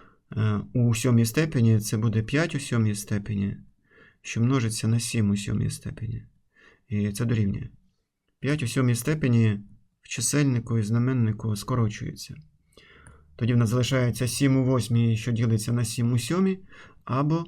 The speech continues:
це можна звати сім у степені вісім відняти сім. Це буде сім у вісім відняти сім у першій степені. Сім у першій степені — це просто сім.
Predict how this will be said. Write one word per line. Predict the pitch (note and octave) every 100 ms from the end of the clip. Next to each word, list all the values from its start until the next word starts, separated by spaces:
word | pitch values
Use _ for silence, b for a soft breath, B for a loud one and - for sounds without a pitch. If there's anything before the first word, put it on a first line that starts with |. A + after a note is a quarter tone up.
| -
це | - A#2
можна | A2+ G#2+ A2+
звати | A2 B2+ A2+
сім | G#2 - C3+ D#3
у | C3+
степені | - A#2 A2+ A2 A2 A2 -
вісім | G2+ A#2 A2+ G#2 G2+ G2+ B B -
відняти | G#2+ A2 A2+ G#2+ G#2+ G#2 G#2 - -
сім. | - C#3 E3 - - - - - - - - - - - - - B B B - -
Це | -
буде | A2+ A#2 A2+ A2 G#2 -
сім | - - A2 G#2+ G2 - - b b - -
у | A2+ A2+ A2 G2+ - -
вісім | A2 A#2 A2+
відняти | G#2+ A2 -
сім | - A2+ G#2+ -
у | G#2+
першій | A2+ G#2 - A2
степені. | - D3+ D#3 C#3+ B2+ B B B B B
Сім | - A#2+ A2
у |
першій | G#2+ A2+ A2+
степені — | B2 D#3+ D#3 B2+ A2
це | -
просто | - - -
сім. | G#2+ - -